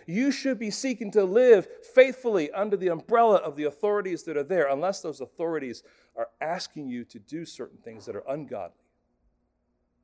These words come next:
See, God's people are not rabble-rousers who want to sow disorder. They're people who want to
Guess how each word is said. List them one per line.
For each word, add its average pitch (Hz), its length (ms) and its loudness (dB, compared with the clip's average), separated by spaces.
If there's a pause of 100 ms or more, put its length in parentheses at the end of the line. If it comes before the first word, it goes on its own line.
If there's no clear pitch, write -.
(1900)
See, 180 220 -2 (100)
God's 196 300 -4
people 202 400 -14
are 160 140 -10
not 156 360 -10
rabble-rousers 143 1080 -6
who 143 100 -12
want 165 280 -10
to - 80 -20
sow 165 580 -10 (240)
disorder. 156 840 -8
They're 175 80 -20
people 208 340 -16
who 147 140 -16
want 147 180 -16
to - 100 -16